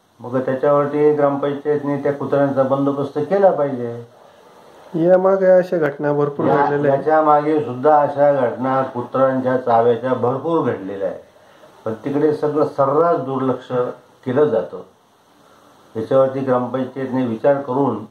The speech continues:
Speaker 1: या कुत्र्यांचा बंदोबस्त करावा अशी माझी स्वतःची विनंती आहे. आता हा त्रास मला किती झाला हे मला स्वतः जीवाला माहिती,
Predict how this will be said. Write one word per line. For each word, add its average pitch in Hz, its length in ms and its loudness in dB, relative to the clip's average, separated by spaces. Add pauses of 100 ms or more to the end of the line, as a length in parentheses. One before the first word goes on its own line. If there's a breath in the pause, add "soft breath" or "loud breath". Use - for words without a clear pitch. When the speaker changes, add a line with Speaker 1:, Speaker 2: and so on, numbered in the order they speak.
(280)
Speaker 1:
या 123 420 2
कुत्र्यांचा 120 560 -2
बंदोबस्त 120 640 -2 (100)
करावा 110 460 0
अशी 110 220 -12
माझी 113 260 -6
स्वतःची 113 500 -2
विनंती 117 400 -2
आहे. 117 300 0 (760 soft breath)
आता 101 140 -10
हा 123 200 2
त्रास 123 400 -2
मला 123 240 0
किती 147 320 -4
झाला 95 240 0 (600)
हे 113 60 -4
मला 110 320 2
स्वतः - 580 -12
जीवाला 104 400 0
माहिती, 95 420 -8